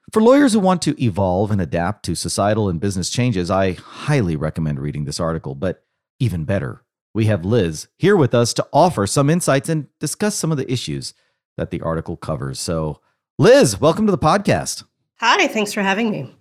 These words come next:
Speaker 1: Absolutely. What a pleasure to have you in. So, look, let's just, let's just jump right into this. All right. So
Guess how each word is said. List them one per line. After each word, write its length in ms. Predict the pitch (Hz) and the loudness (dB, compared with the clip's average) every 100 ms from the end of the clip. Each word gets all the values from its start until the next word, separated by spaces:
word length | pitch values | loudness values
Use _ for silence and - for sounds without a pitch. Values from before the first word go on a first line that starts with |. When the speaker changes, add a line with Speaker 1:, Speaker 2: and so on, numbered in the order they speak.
| _ - | _ -2
Speaker 1:
Absolutely. 400 | 156 156 156 147 | -2 0 2 2
What 120 | 151 | 2
a 20 | |
pleasure 280 | - 208 208 | 0 0 0
to 80 | 170 | 2
have 200 | 190 185 | 2 2
you 160 | 170 | 2
in. 160 | 202 143 | 2 2
So, 180 | 180 175 | 2 2
look, 380 | 185 208 - _ _ _ | 2 0 -2 _ _ _
let's 200 | 180 202 | -4 -2
just, 240 | - - _ - | -4 -6 _ -8
let's 120 | - | -6
just 140 | 220 | -4
jump 240 | 120 113 92 | -2 -2 -2
right 200 | 82 76 | -4 -4
into 180 | 69 | -8
this. 300 | - 58 - - | -10 -12 -12 -4
All 100 | 107 | -2
right. 140 | 104 | -2
So 220 | - 120 | -2 -4